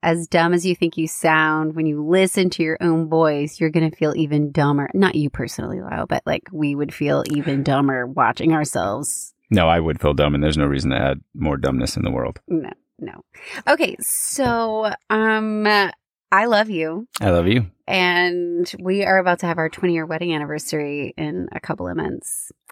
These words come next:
Speaker 1: And I've been thinking a lot about our wedding day.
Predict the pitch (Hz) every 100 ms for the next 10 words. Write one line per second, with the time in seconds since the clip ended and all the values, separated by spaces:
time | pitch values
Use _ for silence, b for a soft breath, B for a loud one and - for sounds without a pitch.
0 | - 165 160 160 156 170 170 175 185 180
1 | 175 156 156 156 - - 175 _ 165 151
2 | 151 151 151 - _ _ _ _ _ 165
3 | 156 160 156 175 165 160 - 127 101 123
4 | 165